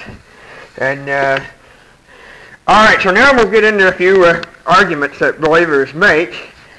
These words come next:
uh, and why I don't, uh, accept them. Unfortunately, these are gonna have to be simplistic because of time constraints, but we'll do what we can. Uh, all right, the first thing that, uh, believers like to say is that something cannot come from nothing.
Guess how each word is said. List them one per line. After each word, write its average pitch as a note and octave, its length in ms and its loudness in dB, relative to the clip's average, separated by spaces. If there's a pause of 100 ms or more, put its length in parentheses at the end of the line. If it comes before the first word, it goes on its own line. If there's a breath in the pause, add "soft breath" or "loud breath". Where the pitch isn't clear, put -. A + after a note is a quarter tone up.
(160 loud breath)
uh, C3+ 40 -6
and D3 800 -2
why E3 260 2
I D#3 180 0
don't, C#3+ 420 -4
uh, C#3+ 240 -2
accept - 440 -4
them. C3 200 -10 (640 loud breath)
Unfortunately, F3+ 640 -2
these E3+ 220 0
are E3 40 -4
gonna E3+ 180 0
have E3 120 -2
to E3 60 -16
be D3+ 100 -6
simplistic D#3+ 560 -6
because C3 240 -6
of B2 160 -12
time E3 300 -2
constraints, B2+ 600 -10
but - 160 -8
we'll C#3+ 160 -2
do C#3+ 140 -4
what C#3 120 -6
we C3 100 -6
can. D3 440 -8 (680 loud breath)
Uh, E3 220 2
all G3 100 4
right, G3+ 160 2
the - 60 -8
first C#4 300 0
thing G#3+ 200 0
that, E3+ 220 -8
uh, F3+ 100 0
believers F3 400 0
like E3+ 240 0
to D#3 80 -16
say F3 280 0
is D3 120 0
that C#3 160 -4
something C4 480 -4
cannot G3+ 460 -2
come G#3 200 -4
from B2+ 300 -8
nothing. D3+ 400 -2